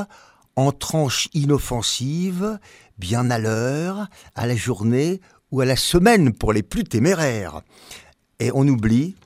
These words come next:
dans ces cas-là, que le vrai nom de celle qui vous tombe dessus sans crier gare,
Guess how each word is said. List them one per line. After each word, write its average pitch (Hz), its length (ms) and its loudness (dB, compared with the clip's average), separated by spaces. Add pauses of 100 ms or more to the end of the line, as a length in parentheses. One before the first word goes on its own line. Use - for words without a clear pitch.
(160)
dans - 60 -12
ces 98 180 -8
cas-là, 117 500 -6 (880)
que 110 80 -4
le 104 120 0
vrai 110 300 2
nom 180 340 6 (1000)
de 107 220 -6
celle 196 360 2
qui - 140 -8
vous 120 160 -4
tombe 196 380 0
dessus 143 580 -2
sans 123 240 -2
crier 120 380 0
gare, 139 560 -2